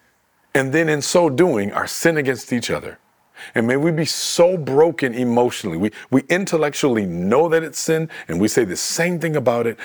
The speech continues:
and then we're broken over it in such a way that we can do nothing else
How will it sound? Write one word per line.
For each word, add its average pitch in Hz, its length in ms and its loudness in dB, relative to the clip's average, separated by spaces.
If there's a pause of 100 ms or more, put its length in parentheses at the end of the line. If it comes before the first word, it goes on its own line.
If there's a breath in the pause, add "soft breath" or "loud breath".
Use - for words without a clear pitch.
(140 loud breath)
and 107 140 -2
then 107 160 0
we're 87 100 -2
broken 156 580 0
over 123 260 0
it 107 60 0
in 107 100 -2
such 139 320 -4
a 147 60 0
way 85 300 -4 (200 loud breath)
that 113 120 4
we 139 120 2
can 143 200 -2
do 113 120 0
nothing 123 580 0
else 82 280 -6